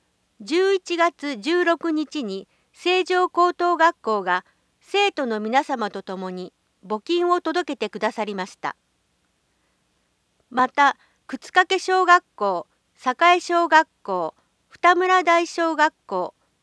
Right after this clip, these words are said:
八幡小学校、豊明高校にて、たくさんの学校募金へのご協力を賜り、誠にありがとうございました。十一月三十日時点。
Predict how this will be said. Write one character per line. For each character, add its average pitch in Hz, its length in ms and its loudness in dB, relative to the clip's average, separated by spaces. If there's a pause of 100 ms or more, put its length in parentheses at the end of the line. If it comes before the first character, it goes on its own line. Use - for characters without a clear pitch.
(140)
八 233 140 0 (140)
幡 359 160 0
小 349 280 -4
学 320 200 2 (160)
校、 180 280 -6 (540)
豊 359 360 2
明 381 140 -2
高 370 260 2
校 208 240 -2
に 214 160 -8
て、 180 240 -8 (440)
た 262 120 -2
く - 100 -12
さ 370 200 2
ん 339 140 -2
の 196 180 -4
学 226 300 0
校 349 160 4
募 339 240 2
金 240 240 -6
へ 214 100 -4
の 190 180 -8
ご 202 200 -6
協 311 260 -2
力 285 300 -4
を 285 80 -2
賜 254 440 -2
り、 175 180 -10 (600)
誠 349 420 -2
に 339 200 0
あ - 100 0
り 349 140 -2
が 330 120 4
と 233 180 0
う 202 40 0
ご 196 120 -4
ざ 202 140 0
い 196 60 -6
ま 190 160 -6
し - 120 -18
た。 - 200 -6 (1300)
十 330 280 0
一 320 220 -6
月 285 420 -4
三 302 360 -2
十 294 180 -4
日 269 320 -6
時 214 140 -14
点。 175 360 -12